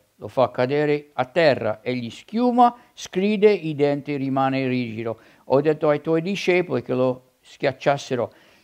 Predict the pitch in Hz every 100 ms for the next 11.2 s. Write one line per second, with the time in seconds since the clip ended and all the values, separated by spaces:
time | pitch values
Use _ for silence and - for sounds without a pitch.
0 | _ 123 131 131 131 131 127 127 123 113
1 | 107 - 92 123 113 135 127 131 - 117
2 | 107 101 95 95 - 135 120 120 120 117
3 | 110 113 110 107 - 117 107 110 101 -
4 | 131 135 131 - 151 156 135 - 120 120
5 | - 110 123 139 123 - _ _ _ _
6 | - 147 139 127 151 156 147 127 - 127
7 | - 107 110 - 117 117 113 - - _
8 | - _ _ - 107 110 - 113 107 92
9 | _ _ _ _ _ _ 151 127 - 180
10 | 180 160 151 - 175 123 - - 127 135
11 | 110